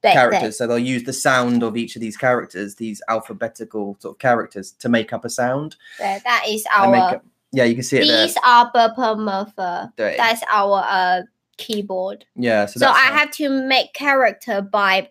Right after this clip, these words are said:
Speaker 1: combining
Speaker 2: Combining different ones, yeah. So you,
Speaker 1: different
Speaker 2: yeah,
Speaker 1: ones.
Speaker 2: yeah.
Speaker 1: Okay, how? So anyway, this, uh, this one, this two, this is ü sound.
Speaker 2: Ü.
Speaker 1: That is the difficult one. That's ü.
Speaker 2: Mm-hmm.
Speaker 1: So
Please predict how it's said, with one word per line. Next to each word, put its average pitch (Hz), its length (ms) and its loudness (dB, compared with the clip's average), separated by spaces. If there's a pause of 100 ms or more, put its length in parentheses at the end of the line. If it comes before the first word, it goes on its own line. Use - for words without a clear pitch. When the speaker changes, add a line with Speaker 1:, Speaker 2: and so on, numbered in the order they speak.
Speaker 1:
combining 202 1040 -2
Speaker 2:
Combining 123 480 0
different 113 220 -10
ones, 104 120 -8
yeah. 107 100 -8
So 123 120 -10
you, 117 100 -2
Speaker 1:
different 175 300 -4
Speaker 2:
yeah, - 80 -2
Speaker 1:
ones. 170 420 -10
Speaker 2:
yeah. - 840 -20
Speaker 1:
Okay, 190 220 -8
how? 190 320 0 (220)
So - 140 2 (120)
anyway, 269 420 2
this, 254 260 -4 (360)
uh, 208 400 0 (380)
this 262 220 0
one, 208 440 -4
this 247 160 -2
two, 185 400 -2
this 285 160 -2
is 240 160 0 (100)
ü 302 260 4
sound. 202 380 -2 (420)
Speaker 2:
Ü. 196 320 2
Speaker 1:
That 254 200 4
is 240 140 -4
the 220 140 6
difficult 220 520 0
one. 170 300 -4 (100)
That's 214 160 -10 (120)
ü. 220 440 -4
Speaker 2:
Mm-hmm. - 320 -6 (180)
Speaker 1:
So 262 280 2